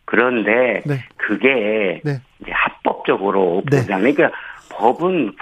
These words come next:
Speaker 1: 공동체랑 약속한 그, 그 규범이잖아요.
Speaker 2: 네, 네.
Speaker 1: 그래서, 그래서 우리는 아이로의 기본 협약도 비준한 거고 해서 정당한 쟁의 행위를 통해서
Speaker 2: 네.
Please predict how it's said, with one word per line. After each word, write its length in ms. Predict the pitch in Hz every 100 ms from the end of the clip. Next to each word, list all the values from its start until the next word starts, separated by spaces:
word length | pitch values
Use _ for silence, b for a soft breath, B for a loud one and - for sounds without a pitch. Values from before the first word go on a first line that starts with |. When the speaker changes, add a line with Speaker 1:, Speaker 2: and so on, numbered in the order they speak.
| -
Speaker 1:
공동체랑 800 | - 120 139 156 151 147 143 113
약속한 800 | 98 - 156 151 - 139 123 110 - _ -
그, 160 | - 85 _
그 440 | - 92 85 78 -
규범이잖아요. 760 | - 117 170 175 101 87 - -
Speaker 2:
네, 200 | 156 196
네. 220 | 196 196 208 - b _ -
Speaker 1:
그래서, 360 | 147 160 135 B B B
그래서 320 | - 170 185
우리는 220 | 160 170
아이로의 800 | 165 110 131 147 139 127 123 139
기본 380 | - 113 127 120
협약도 440 | 127 135 120 139 117
비준한 420 | 95 113 110 101
거고 260 | 104 107
해서 180 | 98 131 127
정당한 600 | - 101 135 156 160 170 -
쟁의 360 | 101 101 127 117
행위를 460 | 139 147 156 147 143
통해서 600 | - 175 160 151 170 208
Speaker 2:
네. 100 | 160